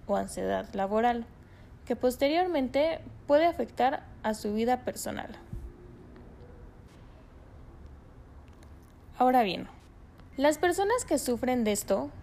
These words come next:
se convierten muy susceptibles y sensibles a las críticas, por lo que se aíslan y pueden generar conductas agresivas, ira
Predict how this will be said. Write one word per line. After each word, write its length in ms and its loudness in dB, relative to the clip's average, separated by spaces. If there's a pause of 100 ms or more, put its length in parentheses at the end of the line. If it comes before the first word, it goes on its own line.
(160)
se 300 0
convierten 640 4
muy 280 2
susceptibles 880 -2 (340)
y 140 0
sensibles 800 2
a 80 0
las 180 -2
críticas, 480 -8 (560)
por 220 8
lo 200 2
que 380 0
se 240 -2
aíslan 640 2 (320)
y 100 0
pueden 420 6
generar 540 2
conductas 720 -2
agresivas, 920 0 (200)
ira 480 2